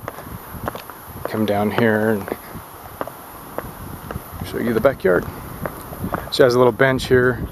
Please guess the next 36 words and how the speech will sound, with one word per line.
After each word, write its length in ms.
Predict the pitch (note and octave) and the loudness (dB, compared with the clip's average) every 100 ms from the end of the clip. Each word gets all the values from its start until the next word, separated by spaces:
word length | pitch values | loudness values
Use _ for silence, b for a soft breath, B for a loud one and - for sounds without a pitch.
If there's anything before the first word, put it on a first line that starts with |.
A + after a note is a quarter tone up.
| - | -4
for 240 | A2 G#2+ | -2 2
overlooking 520 | A#2+ A#2 A#2 A2+ B2 | 4 6 6 6 6
the 80 | B2 | 6
river. 380 | G#2+ B2+ C3 C3+ - G2+ | 6 6 6 2 0 0
I 60 | A#2 | 2
just 180 | A#2 - | 2 4
want 120 | A2+ | 4
to 60 | |
give 140 | A2 B2+ | 6 4
you 100 | G#2 | 4
a 40 | |
better 240 | G2 A2+ A2 | 4 4 2
view 260 | A2 A#2 | 4 4
of 80 | A#2 | 6
this 160 | A2+ A2 | 4 4
river 400 | B2 A#2+ B2 - - B B B B B B B | 4 6 2 -2 -12 B B B B B B B
out 240 | - A2 - | 2 2 4
here. 320 | C3 D#3+ E3+ B B - - - - - F2+ - - - - - - - - - - - - - - - - - - - - - - - - - | 4 4 2 B B -12 -12 -10 -8 -8 -10 -12 -12 -12 -14 -12 -12 -10 -12 -12 -12 -12 -10 -12 -12 -12 -12 -10 -6 -2 -2 0 -2 -2 -2 -2
There 200 | A2+ G#2 | -2 0
we 80 | G2+ | 0
go. 300 | G2 B2+ D3 - - - - - - - - - - - - - | 6 6 6 0 -12 -12 -16 -14 -14 -12 -12 -12 -14 -16 -16 -8
Just 160 | - | -4
a 60 | G2+ | -2
really 260 | G2 C3 A2 | 4 4 6
nice 220 | B2 B2 | 4 2
spot. 440 | - C#3+ B2 - - - - - - - - - - - - - - - - - - - - - - - - - - - - | 4 6 6 2 -12 -16 -16 -14 -8 -4 -2 -2 -4 -10 -10 -16 -16 -18 -16 -12 -12 -12 -16 -14 -10 -8 -8 -12 -12 -12 -8
Slower 420 | - B2 A#2 A#2 | -2 4 6 6
water 320 | A2+ A#2+ A#2+ A#2+ | 6 6 6 4
up 140 | A#2 | 4
here 360 | C3 B2+ C3 C3 | 6 8 8 6
and 120 | B2 | 4
the 100 | G#2 | 0
white 280 | G#2+ A2+ A2+ | 4 4 6
water 280 | A#2 A2+ | 6 6
down 280 | A2 A2 G#2+ | 4 2 2
below. 360 | G#2+ A2 A#2+ | 2 6 6